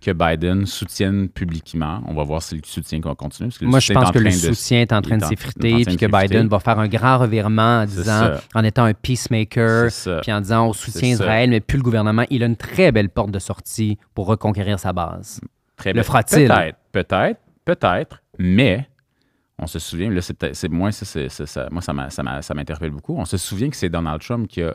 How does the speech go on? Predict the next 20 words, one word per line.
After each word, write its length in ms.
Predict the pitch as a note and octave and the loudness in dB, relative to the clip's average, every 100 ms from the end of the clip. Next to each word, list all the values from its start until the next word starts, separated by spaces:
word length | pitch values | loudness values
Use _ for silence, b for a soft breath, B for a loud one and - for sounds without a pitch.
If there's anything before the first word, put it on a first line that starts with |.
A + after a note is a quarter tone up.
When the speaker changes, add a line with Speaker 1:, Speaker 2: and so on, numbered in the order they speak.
| - - | -10 -8
Speaker 1:
mis 260 | D#2+ E2 E2 | -4 -4 -4
sur 160 | - | -8
pied 160 | - F#2+ | -8 -6
les 140 | E2 | -4
accords 280 | D#2+ F2+ E2+ | -4 -2 -4
d'Abraham 840 | E2 D#2 D#2+ D#2+ D#2 D#2+ E2 F2 F2 | -6 -8 -2 -2 0 -4 -2 -2 -2
pour 280 | F#2 F2 | 0 2
Speaker 2:
Oui. 160 | F#2+ F#2 | 0 -4
Speaker 1:
restaurer 680 | E2 F2+ - F2 D#2+ F2 F#2 | -4 -4 0 0 0 -2 -4
les 100 | D#2+ | -6
relations 520 | D#2+ D#2+ C#2+ - E2+ E2 | -2 -2 -2 -4 -6 -6
diplomatiques 640 | D#2 D2 D#2+ - F#2 E2 | -6 -6 -6 -6 -6 -4
avec 240 | D2+ D#2 D#2+ | -4 -4 -6
des 80 | |
pays 160 | D#2 D2+ | -8 -6
comme 140 | D#2+ | -4
le 60 | D#2 | -4
Maroc, 300 | D2 D2 E2 | -4 -6 -8
le 40 | D2+ | -6
Bahreïn 500 | D2 D#2 D2+ D#2 | -6 -4 -6 -6